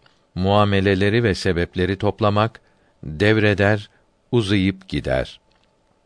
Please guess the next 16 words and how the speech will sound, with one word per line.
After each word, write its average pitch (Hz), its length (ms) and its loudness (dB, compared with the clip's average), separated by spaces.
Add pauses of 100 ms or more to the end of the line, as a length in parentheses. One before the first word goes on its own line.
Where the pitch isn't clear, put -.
(160)
Ondan 127 520 2 (120)
tam 139 280 2
bir 92 180 2
cemiyet, 87 680 -2 (760)
düşüncenin 101 640 0
toparlanması, 85 1120 -2 (600)
dağılmaması, 95 1040 2 (680)
meydana 104 480 2
gelmesi 92 560 0
mümkün 87 540 -4
değildir. 76 580 -4 (380)
Rahikun 104 680 0
mahtum 82 920 -4 (180)
ayet-i 90 520 0
kerimesi 80 600 -4
tefsiri. 64 680 -10